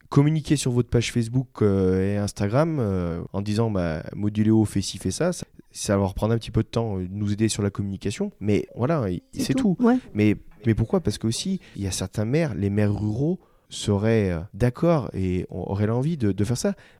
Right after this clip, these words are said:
Speaker 1: Ils sont souvent mal informés, donc ils préfèrent ne pas faire pour pas encore avoir des contraintes en plus que de se dire, « Bah oui, allez, je te,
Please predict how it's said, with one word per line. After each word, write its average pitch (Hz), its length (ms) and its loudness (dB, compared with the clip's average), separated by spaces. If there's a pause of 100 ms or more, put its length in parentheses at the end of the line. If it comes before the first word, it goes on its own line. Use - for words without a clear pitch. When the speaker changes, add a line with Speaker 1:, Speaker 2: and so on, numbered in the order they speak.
Speaker 1:
Ils 117 80 -8
sont 110 260 -6
souvent 107 420 -4
mal 113 280 0
informés, 135 580 -2
donc 110 220 -4
ils - 40 -4
préfèrent 131 420 0 (280)
ne 98 80 2
pas 98 180 4
faire 165 400 -2 (460)
pour 92 160 -16
pas 127 180 6
encore 110 340 -2
avoir 95 180 2
des 95 120 -2
contraintes 98 460 -8
en 98 100 -4
plus - 460 -4 (640)
que 123 240 6
de 104 180 0
se 98 80 -2
dire, « 120 160 2
Bah 101 100 2
oui, 117 140 4
allez, 107 160 2
je - 100 -10
te, 87 200 0